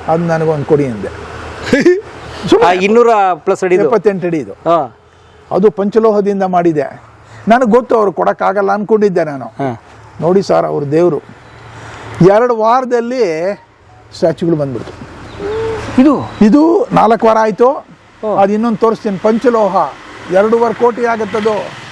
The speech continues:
Speaker 2: ಕೋಟಿ
Speaker 1: ಎರಡೂವರೆ ಕೋಟಿ
Speaker 2: ರೂಪಾಯಿ ಉ-, ಉಡುಗೊರೆ.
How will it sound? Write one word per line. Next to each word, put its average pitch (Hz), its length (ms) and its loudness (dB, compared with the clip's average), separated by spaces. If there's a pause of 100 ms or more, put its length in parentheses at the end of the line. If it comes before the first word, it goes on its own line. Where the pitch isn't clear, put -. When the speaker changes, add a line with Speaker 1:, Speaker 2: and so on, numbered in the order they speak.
(920)
Speaker 2:
ಕೋಟಿ - 180 2
Speaker 1:
ಎರಡೂವರೆ 247 500 4
ಕೋಟಿ 285 480 0
Speaker 2:
ರೂಪಾಯಿ 277 200 0
ಉ-, 226 180 -10
ಉಡುಗೊರೆ. 214 300 0